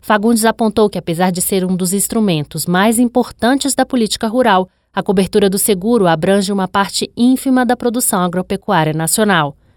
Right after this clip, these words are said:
Ele sugeriu a realização de audiências públicas sobre o assunto e um projeto de lei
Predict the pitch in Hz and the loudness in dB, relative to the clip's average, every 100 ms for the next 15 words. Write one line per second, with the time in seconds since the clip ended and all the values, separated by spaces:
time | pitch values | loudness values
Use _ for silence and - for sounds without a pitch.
0 | _ - 190 180 214 190 185 214 185 190 | _ 0 2 2 2 2 4 2 2 2
1 | 180 170 165 190 190 180 180 185 208 - | 2 0 -2 -2 0 0 0 -2 -2 -4
2 | - 233 226 233 226 226 220 240 - 196 | -2 0 0 -2 -2 0 2 0 0 -2
3 | 185 220 214 _ _ - 175 170 175 175 | -2 -2 -8 _ _ -4 -2 0 2 0
4 | 196 190 254 202 | 0 2 4 4